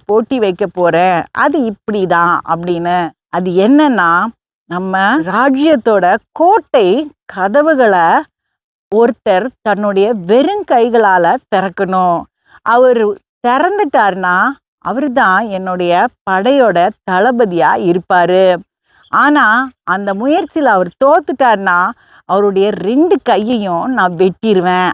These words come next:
அப்படின்னு. அப்ப இந்த பொதுமக்கள் எல்லாம் அவங்களுக்குள்ள பேசிக்கிட்டாங்க, "நம்ம முயற்சி பண்ணி தோத்துட்டோம்னா ரெண்டு கையும் போயிரும்.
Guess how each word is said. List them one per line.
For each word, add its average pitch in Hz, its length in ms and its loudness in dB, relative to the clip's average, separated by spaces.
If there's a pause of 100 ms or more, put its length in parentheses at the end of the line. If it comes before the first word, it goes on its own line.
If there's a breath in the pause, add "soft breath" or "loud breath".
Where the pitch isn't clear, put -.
அப்படின்னு. 175 680 0 (580)
அப்ப 339 540 0
இந்த 220 280 -6
பொதுமக்கள் 254 580 -4
எல்லாம் 208 600 -2
அவங்களுக்குள்ள 208 340 0 (160)
பேசிக்கிட்டாங்க, 180 1000 0 (400)
"நம்ம 202 260 -4
முயற்சி 269 640 0
பண்ணி 208 440 -2 (140)
தோத்துட்டோம்னா 240 640 0
ரெண்டு 220 380 0
கையும் 208 440 0
போயிரும். 180 600 2